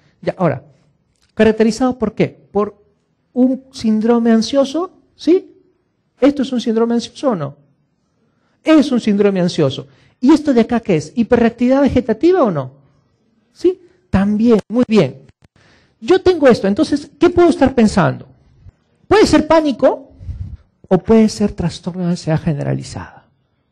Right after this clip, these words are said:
¿Ya? ¿Puede ser fobia? ¿Me hablan algo acá de fobia, de alguna situación? ¿Me han hablado acá? No, entonces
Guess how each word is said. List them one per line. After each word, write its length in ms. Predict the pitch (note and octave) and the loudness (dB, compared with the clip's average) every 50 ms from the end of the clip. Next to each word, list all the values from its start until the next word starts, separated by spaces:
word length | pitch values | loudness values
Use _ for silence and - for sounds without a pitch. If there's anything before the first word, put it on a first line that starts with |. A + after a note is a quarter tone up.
| _ - | _ -6
¿Ya? 280 | D3 F3 C#4+ F4 - - _ _ _ _ _ | -2 -2 -2 -2 -4 -10 _ _ _ _ _
¿Puede 160 | - D4 D#4 | 2 2 2
ser 180 | D4 - G#3+ - | 4 2 0 0
fobia? 480 | - D4 D4 D4 D4 D#4+ G4 A4 - - _ _ _ _ _ _ _ _ _ _ _ _ _ _ - | 4 4 4 4 4 2 2 0 -2 -8 _ _ _ _ _ _ _ _ _ _ _ _ _ _ 0
¿Me 100 | A3 C4 | 2 2
hablan 260 | C4+ C#4 C#4+ C#4 C#4 | 4 4 4 4 4
algo 180 | C#4+ C#4 C4 | 2 2 2
acá 200 | B3+ C4 - B3+ | 0 0 2 2
de 120 | B3+ A#3+ G3+ | 2 2 2
fobia, 380 | - - A#3 C4 C4+ D4 C4+ | 0 0 0 0 2 0 0
de 80 | G#3+ G#3+ | 0 0
alguna 260 | G3+ G#3+ A#3+ B3+ B3+ | -2 -4 -4 -6 -6
situación? 540 | - - G#3 - G3 - - - C4 D#4+ C#4 | -6 -6 -6 -4 -4 -4 -4 -6 -8 -6 -4
¿Me 60 | A3+ | -4
han 100 | A#3 A#3 | -4 -2
hablado 300 | A3+ A3 A#3 A#3 A#3 A3+ | -2 0 0 2 2 0
acá? 260 | A3+ A#3 B3+ D#4+ G#4+ - - - - - _ _ - - - - - - - - - - _ - - - | 0 -2 -6 -8 -8 -10 -16 -20 -20 -20 _ _ -20 -20 -20 -20 -20 -20 -20 -20 -20 -20 _ -20 -14 -6
No, 240 | F#3 F#3+ - G3+ - | -2 0 0 0 0
entonces 540 | F#3 F3+ F#3+ - B3 B3 - C#4 - - - | -2 -2 -2 -2 -4 -4 -4 -6 -8 -8 -12